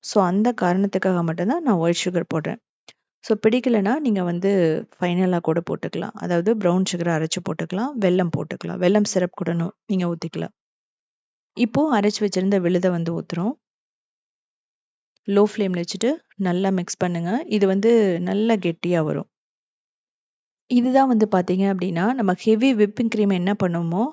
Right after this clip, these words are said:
அதே வேலையை இது வந்து பண்ணும். இந்த பாதாம் அரைச்சு வச்ச அந்த விழுது.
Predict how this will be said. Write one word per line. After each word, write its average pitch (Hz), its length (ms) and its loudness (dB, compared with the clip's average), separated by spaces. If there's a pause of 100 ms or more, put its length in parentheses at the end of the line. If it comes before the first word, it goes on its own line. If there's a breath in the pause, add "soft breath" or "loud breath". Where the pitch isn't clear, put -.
(240)
அதே 185 340 2
வேலையை 202 380 2 (200)
இது 180 160 0
வந்து 175 240 0
பண்ணும். 180 320 -6 (640)
இந்த 226 180 4 (140)
பாதாம் 180 420 2
அரைச்சு 170 260 -2
வச்ச 175 240 -2
அந்த 185 160 2
விழுது. 165 340 -2